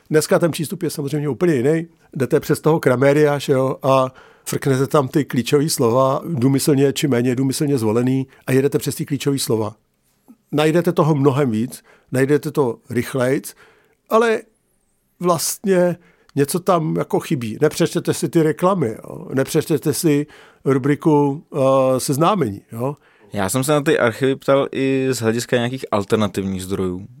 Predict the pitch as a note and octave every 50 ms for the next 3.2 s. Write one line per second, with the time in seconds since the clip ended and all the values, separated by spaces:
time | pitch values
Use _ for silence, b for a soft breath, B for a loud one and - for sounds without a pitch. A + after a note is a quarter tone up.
0 | - - G2+ F#2+ - - G2+ - - G2+ G2 G2+ G2 G2+ G2+ F#2+ F2+ G#2 G2+ G2
1 | F#2 G2+ G2 F#2 F2 - - - F#2+ F#2 F2+ F2 F2 - - _ _ _ - F#2
2 | F#2+ G#2+ A#2+ B2 A#2 - A#2 A2+ A2 G#2+ - - A2 G2+ G2+ G#2 G#2 _ _ -
3 | C#3 A#2 A2+ A2